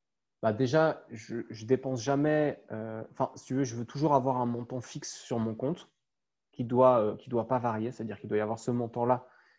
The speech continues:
qui va assurer au cas où il y a un problème, euh, pour, euh, pour un mois ou deux. Ça, c'est le premier truc. Euh, dans ce laps de temps où j'ai fait mon éducation financière, j'ai entendu une phrase de Jay-Z, euh, que je trouve super, qui est, euh, « Si tu peux pas, euh, te l'acheter deux fois, tu peux pas te l'offrir. »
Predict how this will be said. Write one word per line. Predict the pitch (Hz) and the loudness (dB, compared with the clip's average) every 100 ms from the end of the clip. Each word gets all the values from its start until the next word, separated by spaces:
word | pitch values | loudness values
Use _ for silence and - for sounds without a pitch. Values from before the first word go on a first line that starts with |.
| _ | _
qui | - 110 | -4 0
va | 107 127 | 0 0
assurer | 117 - 127 127 | -4 -4 0 0
au | 110 | 0
cas | 117 | -2
où | 117 | -4
il | |
y | 113 | -4
a | |
un | 107 | -8
problème, | 110 110 110 113 117 | -8 -10 -10 -10 -12
euh, | 123 _ | -14 _
pour, | 113 110 117 | -16 -12 -12
euh, | 120 _ | -14 _
pour | - 117 | -14 -10
un | |
mois | 113 110 | -8 -8
ou | 110 | -6
deux. | 120 170 - _ - - - - | -2 -2 -4 _ -20 -20 -20 -12
Ça, | 123 | -4
c'est | 139 | -2
le | |
premier | - 127 123 | 0 -2 -2
truc. | - 185 - _ _ _ | 0 0 -2 _ _ _
Euh, | 120 113 110 110 113 113 113 110 - _ _ _ _ _ _ | -8 -4 -4 -4 -4 -6 -8 -12 -16 _ _ _ _ _ _
dans | 120 120 143 | 0 4 4
ce | 139 135 | 4 4
laps | 131 127 120 | 4 4 0
de | |
temps | 139 151 | 0 0
où | 139 | -2
j'ai | 117 | -2
fait | 127 | -2
mon | 123 123 | 0 0
éducation | 120 123 117 139 | -2 -2 -2 -4
financière, | 123 127 120 - 143 | -6 -6 -4 -2 -2
j'ai | 123 104 | -2 -8
entendu | 107 123 117 | -6 -4 -2
une | 131 113 | -2 -4
phrase | - 131 123 | 0 0 0
de | 117 107 | -2 -4
Jay-Z, | 113 120 113 139 147 _ _ _ _ 113 | -2 -2 -2 -2 -4 _ _ _ _ -8
euh, | 113 | -6
que | 123 | -6
je | 117 | -8
trouve | 131 120 | -12 -8
super, | 123 139 139 139 | -4 0 0 -2
qui | 123 127 | 0 2
est, | 127 | 2
euh, « | 104 90 - - | 2 -2 -8 -16
Si | - | -14
tu | 120 - | -12 -6
peux | 123 | -4
pas, | 117 147 147 143 123 | 2 4 4 2 -2
euh, | 113 110 107 | -2 -2 -4
te | - | -4
l'acheter | 113 117 - - 127 | -2 -2 -2 0 0
deux | 117 135 | 2 0
fois, | 135 143 139 | 0 2 0
tu | - | 0
peux | 113 | -6
pas | 117 | -4
te | - | -4
l'offrir. » | 113 - 160 233 | -6 -2 -2 -2